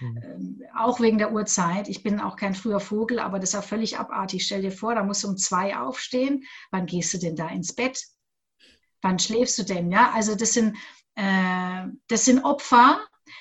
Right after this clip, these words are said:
Speaker 2: die kannst du wieder mal nur bringen,
Speaker 1: Mhm.
Speaker 2: wenn du wirklich völlig angezündet bist
Speaker 1: Ja.
Speaker 2: von sowas.
Speaker 1: Ja.
Speaker 2: Auch,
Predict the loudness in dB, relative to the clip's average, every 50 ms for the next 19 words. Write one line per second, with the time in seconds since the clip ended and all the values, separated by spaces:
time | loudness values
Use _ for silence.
0 | -20 _ -4 -4 -4 4 6 6 6 6 4 -2 -2 -2 -2 -4 -2 -4 -6 -6
1 | -4 2 4 6 6 6 6 6 6 6 4 4 2 2 -2 -2 2 6 8 8
2 | 8 8 6 2 2 4 6 6 6 6 6 6 4 4 4 2 -2 -10 _ _
3 | _ -10 -8 -8 -8 -10 -12 _ -4 2 4 6 8 8 8 8 6 6 6 4
4 | 4 2 0 0 4 6 6 6 6 4 2 0 0 0 -6 -10 -12 -6 2 4
5 | 4 4 4 0 -2 -2 -2 0 0 0 0 0 -2 -2 -2 -2 -2 -4 -8 -8
6 | -6 -6 -8 -8 -10 -16 -18 _ _ _ -10 -8 -8 -10 _ -8 -4 -2 -2 -2
7 | -2 -6 -8 -16 -20 _ _ _ _ _ -2 0 0 0 0 -2 -4 -4 -4 -6
8 | -6 -6 -10 _ _ -20 -18 -12 -12 -12 -12 -12 -16 _ _ _ 4 6 6 6
9 | 4 0 -2 -4 -6 -12